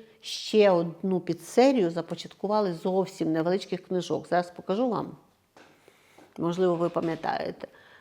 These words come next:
На фоні товстих книг ми почали робити збірники, які складалися з п'ятнадцяти тонких. Я так і казала, що всі мене дорікають, що ми робимо товстезні книги,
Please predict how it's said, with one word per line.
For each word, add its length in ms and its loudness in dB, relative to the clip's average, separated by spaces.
На 140 4
фоні 400 6
товстих 580 -4
книг 380 0
ми 200 0
почали 400 0
робити 460 4
збірники, 880 2
які 680 2
складалися 680 4
з 60 -12
п'ятнадцяти 680 2
тонких. 600 -2
Я 80 2
так 220 2
і 80 6
казала, 500 0
що 180 -4
всі 220 -2
мене 220 2
дорікають, 560 2
що 200 -4
ми 180 0
робимо 320 0
товстезні 580 4
книги, 420 2